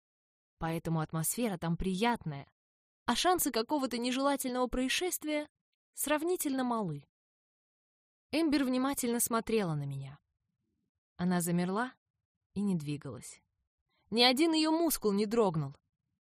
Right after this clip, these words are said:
и страха ненароком вызвать отрицательный ответ.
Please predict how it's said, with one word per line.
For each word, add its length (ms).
и 100
страха 440
ненароком 580
вызвать 360
отрицательный 680
ответ. 380